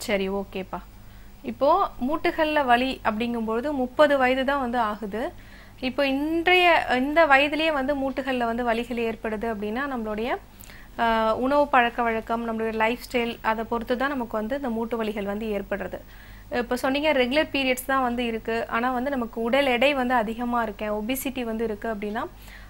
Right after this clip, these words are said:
அதை தொடர்ந்து நமக்கு மூட்டு வலிகள் வந்து ஏற்பட ஆரம்பிக்கும். அதாவது இளம் வயதிலேயே நமக்கு middle ஏஜ்லயே வந்து நமக்கு மூட்டு வலிகள் வந்து ஏற்படுது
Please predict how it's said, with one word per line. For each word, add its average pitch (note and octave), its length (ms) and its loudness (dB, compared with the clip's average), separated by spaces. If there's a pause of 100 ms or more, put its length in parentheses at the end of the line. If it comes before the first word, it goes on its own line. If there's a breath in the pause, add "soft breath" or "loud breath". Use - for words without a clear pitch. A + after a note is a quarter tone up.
(160)
அதை C4+ 160 10
தொடர்ந்து D4 360 0
நமக்கு B3+ 220 -4
மூட்டு B3 240 -2
வலிகள் A3+ 340 -2
வந்து A3+ 240 -4
ஏற்பட G3+ 260 -4
ஆரம்பிக்கும். G3 380 -6
அதாவது A3 260 -2 (500 loud breath)
இளம் C#4+ 200 4
வயதிலேயே C4 440 2
நமக்கு C4 280 -2 (100)
middle C4 300 2
ஏஜ்லயே C4 320 0
வந்து B3 220 -2
நமக்கு A#3 380 -4
மூட்டு B3 260 -2
வலிகள் A3+ 360 -4
வந்து A3+ 140 -4 (100)
ஏற்படுது A3 360 -6